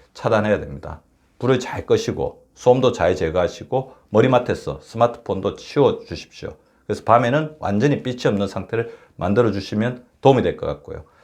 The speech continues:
바나나와 파래에 있는 트립토판이 멜라토닌을 만드는 데 도움이 되기 때문에 이런 부분에 대해서도 충분하게 섭취를 해주십니다. 잠을 잘 못 주무시는 분들은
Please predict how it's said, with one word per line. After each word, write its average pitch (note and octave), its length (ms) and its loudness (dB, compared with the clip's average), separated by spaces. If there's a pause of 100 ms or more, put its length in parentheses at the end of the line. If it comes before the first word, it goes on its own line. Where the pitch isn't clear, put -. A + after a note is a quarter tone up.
(240)
바나나와 C#3+ 840 6
파래에 C3 380 2
있는 A2 420 -4
트립토판이 G#2 920 -2 (240)
멜라토닌을 A2+ 720 2
만드는 F2+ 380 -4
데 F2 160 -4
도움이 A#2 300 2
되기 D#2+ 280 -4
때문에 D2 540 -6 (260)
이런 A2+ 240 6
부분에 A2 260 -2
대해서도 D#2 420 -6
충분하게 B2 760 0 (160)
섭취를 A#2 400 -2
해주십니다. D#2 440 -10
잠을 C3+ 340 0
잘 - 240 -14
못 C3+ 160 -4
주무시는 C3+ 440 -6
분들은 F2 440 -6